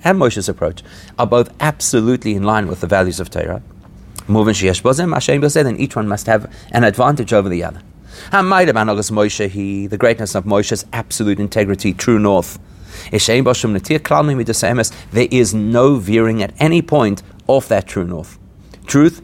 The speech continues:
is truth, always. Leirach gisa yesh ma'ale b'hanagas Aaron, yet Aaron has the advantage. Shedafka al yodo nitin nagia ad l'tachton b'yoseh shechach l'shana savuroi.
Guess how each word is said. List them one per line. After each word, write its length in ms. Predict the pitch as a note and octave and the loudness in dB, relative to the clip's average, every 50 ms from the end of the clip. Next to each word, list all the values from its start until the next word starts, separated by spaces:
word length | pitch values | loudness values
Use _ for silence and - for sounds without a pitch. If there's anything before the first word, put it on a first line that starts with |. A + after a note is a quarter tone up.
| - - | -8 -2
is 300 | - B2+ B2 A#2+ - - - - | 2 2 2 2 0 -4 -12 -16
truth, 280 | - - C3 G2+ - - - - - | -4 -2 0 0 0 -4 -10 -4 0
always. 400 | B2 A#2+ G#2 E2+ - - - - - - - - - - - - - - - - - - - | 0 2 2 0 -2 -6 -10 -16 -20 -20 -20 -20 -20 -20 -20 -20 -20 -20 -18 -16 -14 -6 -2
Leirach 440 | - A#2 A#2+ A2+ G#2 F2+ F#2+ F#2+ F2+ | 2 2 4 4 4 2 0 -2 0
gisa 320 | G#2 E3 G3 F#3+ - B2 | 2 2 2 2 2 2
yesh 200 | G2 G2 G2 - | 0 0 0 -2
ma'ale 180 | G2+ F#2+ F#2+ G2 | 0 0 0 0
b'hanagas 440 | F2+ F#2+ G2+ G#2 G#2 A#2+ B2+ - F3 | 0 0 0 0 -2 -2 0 2 2
Aaron, 200 | F#3 F3+ D#3 C3+ | 2 2 2 2
yet 280 | B2+ D3 D3 B2+ - - - - | 2 2 2 2 -2 -8 -8 -4
Aaron 280 | B2+ C3 E3+ G3+ D#3 A2+ | 0 2 2 2 2 0
has 240 | G#2+ G2+ G2 - - | 0 -2 -2 -2 -2
the 100 | G2 F#2+ | -2 -2
advantage. 600 | F#2+ F#2+ F2 G2 F2+ F2+ F#2 - C3 C#3 - - - - - - | -2 -2 -2 -2 -2 -2 -2 -6 -8 -8 -10 -16 -20 -20 -20 -14
Shedafka 640 | - - - E2 D#2 D2 F#2 A2+ B2+ - - G#2+ F2+ | -10 -8 -8 -8 -4 -2 0 0 0 0 -2 -4 -2
al 120 | F2 G2 A2 | -2 -2 -2
yodo 480 | A#2+ B2+ C3 C3+ E3+ F#3+ G3 E3 D#3 D3+ | -2 -2 -2 2 2 4 4 4 2 0
nitin 220 | D#3+ E3+ D#3 - C#3+ | -2 -2 -2 -2 -2
nagia 300 | C3+ A#2 A#2+ B2+ C#3 C3+ | -2 -2 -2 0 0 0
ad 80 | A#2 | 0
l'tachton 380 | G2 G#2 - - B2 - C3 A2+ | -2 -4 -4 -4 -4 -4 -4 -4
b'yoseh 280 | B2 C3+ C#3+ C#3+ - - | -2 0 0 -2 -2 -4
shechach 380 | - - A2+ A#2 A#2 A2+ - | -2 0 0 0 -2 -4 -4
l'shana 320 | A2 A2 G#2 - G#2+ G#2+ G2+ | -4 -4 -2 -2 -2 -2 -2
savuroi. 580 | - - F#2 F2 F#2 G#2 A2 C3 C#3+ C3+ B2 | 0 0 0 0 0 2 2 4 4 2 0